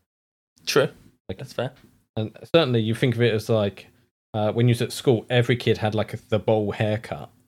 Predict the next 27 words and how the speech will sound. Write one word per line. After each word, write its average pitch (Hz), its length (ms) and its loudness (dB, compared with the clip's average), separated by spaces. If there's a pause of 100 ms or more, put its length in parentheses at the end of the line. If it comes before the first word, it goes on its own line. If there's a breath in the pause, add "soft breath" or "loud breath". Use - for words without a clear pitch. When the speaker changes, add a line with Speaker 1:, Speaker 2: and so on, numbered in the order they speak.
(120)
Speaker 1:
Yep. 92 240 -2 (460)
Speaker 2:
Whereas 113 380 4 (160)
kids 135 260 0
now, 117 400 2
no, 127 220 4
they 127 160 6
have 110 160 2
styled 151 540 8
hair 127 340 8
and 104 240 -2
Speaker 1:
Yeah. - 60 -16
Speaker 2:
fancy 151 340 2
clothes 107 300 2
and, 110 80 -4 (160)
like, 117 120 2
Speaker 1:
Fades 131 520 0
and 104 260 -4
Speaker 2:
Yeah. 120 320 6
Speaker 1:
words 123 320 4
my 120 80 2
little 117 120 0
brother 113 180 -2
says 117 260 -2
that 98 100 2
I - 40 2
don't 104 160 0
understand, 98 580 2